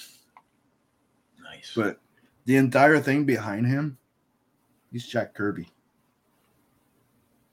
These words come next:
Speaker 2: He's a mix of Darkseid and Thing and all those. He's Jack Kirby.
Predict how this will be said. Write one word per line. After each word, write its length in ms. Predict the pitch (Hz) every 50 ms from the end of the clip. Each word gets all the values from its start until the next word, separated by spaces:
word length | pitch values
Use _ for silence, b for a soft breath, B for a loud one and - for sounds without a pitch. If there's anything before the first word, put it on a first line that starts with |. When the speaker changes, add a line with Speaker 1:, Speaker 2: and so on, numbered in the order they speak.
| _ _ _ _ _ _ _ _ _ _ _ _ _ _ _ _ _ _ _ _ _ _ _ _ _ _ _ _ _ _ _ _ _ _
Speaker 2:
He's 160 | - 135 123 120
a 80 | 131
mix 240 | 117 113 113 110 -
of 100 | 117 95
Darkseid 560 | 95 110 104 110 107 - 110 101 101 101 101
and 240 | 101 98 95 87 -
Thing 400 | - 107 104 104 101 98 98 95
and 300 | 95 92 92 90 87 85
all 320 | - 113 110 107 107 104
those. 460 | 101 110 107 101 98 95 87 - - - _ _ _ _ -
He's 160 | 127 127 120
Jack 300 | - - 123 117 120 -
Kirby. 340 | - 117 117 - - -